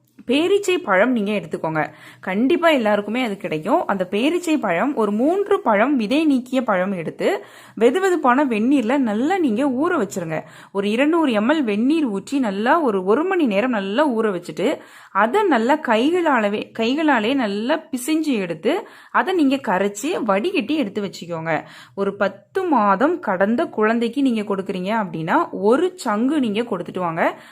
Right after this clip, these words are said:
ஆனா நீங்க நல்லா நீங்க ஃபில்டர் பண்ணி எடுத்துக்கணும். அப்படி இல்ல ஒரு வயதுக்கு மேற்பட்ட குழந்தைகளுக்கு கொடுக்குறீங்க அப்படின்னா ஓரளவு நீங்க ஃபில்டர் பண்ணீங்க அப்படின்னாலே போதும்.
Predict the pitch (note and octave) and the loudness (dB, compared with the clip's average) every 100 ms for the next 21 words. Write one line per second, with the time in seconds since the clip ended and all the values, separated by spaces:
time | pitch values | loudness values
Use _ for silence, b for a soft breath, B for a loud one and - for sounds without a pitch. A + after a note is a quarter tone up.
0 | B - A#3+ C#4+ A3 C4 G#3 F#3 C4+ F#4+ | B -2 0 0 0 0 0 2 2 0
1 | D4+ G3+ B3 B3 A#3+ A#3 G3+ F3+ G#3 F3 | 0 0 -2 -4 -4 -6 -4 -6 -6 -6
2 | E3+ D#3+ E3 E3 - B B B G#3 G#3+ | -10 -8 -6 -6 -8 B B B -2 0
3 | C#4 A3+ G#3 G#3 F#3 G#3+ D#4 D4 A#3+ A#3+ | 0 2 4 4 4 2 4 0 0 -2
4 | A#3 A3+ E4 A#3+ A#3+ B3 A#3+ C#4 A#3+ A3 | -4 -6 -2 0 0 -2 0 0 0 -2
5 | A3 G#3+ A3 B3 A3 G3 F#3+ F#3 G#3+ G3 | -2 -2 -4 -2 -4 -2 -4 -2 -2 -2
6 | E3 E3 F#3+ A3+ - A3+ E4 G#4 D4+ C#4+ | -6 -4 -2 -2 -2 0 2 2 2 2
7 | D#4+ A#3+ C4+ A#3+ A3+ A#3+ G#3 F#3+ G3 G#3+ | 0 0 0 -2 -4 -4 -4 -4 -2 -2
8 | F#3 E3+ E3 G#3+ F#3 E3+ D#3+ | -4 -6 -4 -6 -6 -6 -6